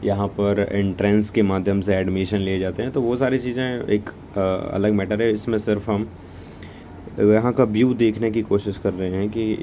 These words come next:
यहाँ का जो road है, यदि आप पहली बार आना चाहते हैं तो आप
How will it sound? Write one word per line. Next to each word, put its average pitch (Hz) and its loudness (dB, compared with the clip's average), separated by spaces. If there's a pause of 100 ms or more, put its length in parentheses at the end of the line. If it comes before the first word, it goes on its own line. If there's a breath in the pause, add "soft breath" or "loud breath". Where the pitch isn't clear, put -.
यहाँ 95 -2
का 95 -2 (240)
जो 101 4
road 101 8
है, 95 -2 (280)
यदि 98 6
आप 104 6
पहली 107 4
बार 104 4
आना 104 0
चाहते 107 -2
हैं 139 -2
तो 156 2
आप 139 2